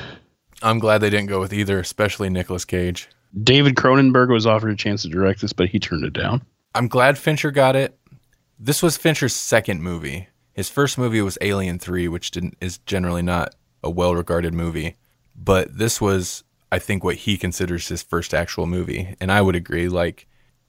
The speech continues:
Speaker 1: this is a, this is a solid beginning to, like, a, a good career. So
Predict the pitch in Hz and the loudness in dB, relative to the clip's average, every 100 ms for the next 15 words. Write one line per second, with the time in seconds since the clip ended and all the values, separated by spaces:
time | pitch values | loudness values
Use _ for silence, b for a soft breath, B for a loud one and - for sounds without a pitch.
0 | - 117 120 98 90 _ - 123 120 95 | -2 0 0 -2 -6 _ -6 -2 -2 -2
1 | - 92 90 85 85 82 82 85 - 76 | 2 4 4 2 -4 -6 -6 -6 -8 -6
2 | 78 - _ _ _ - - 85 90 85 | -6 -8 _ _ _ -16 -8 -6 -4 -6
3 | - - 64 69 87 - 85 76 71 | -8 -6 -4 -2 -4 -4 -2 0 0